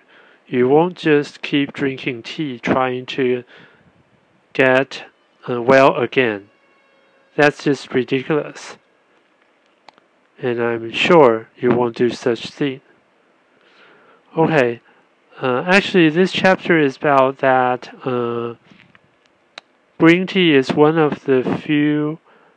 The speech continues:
healthy food or drink that has been certified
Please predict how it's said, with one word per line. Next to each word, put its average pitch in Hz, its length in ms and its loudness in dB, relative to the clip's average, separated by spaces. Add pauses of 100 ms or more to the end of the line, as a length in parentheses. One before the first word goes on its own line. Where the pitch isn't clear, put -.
(480)
healthy 147 840 -2
food 143 720 -2 (100)
or 131 220 0
drink 139 440 -8 (600)
that 139 220 0
has 120 320 -6
been 123 280 -12
certified 135 1200 -6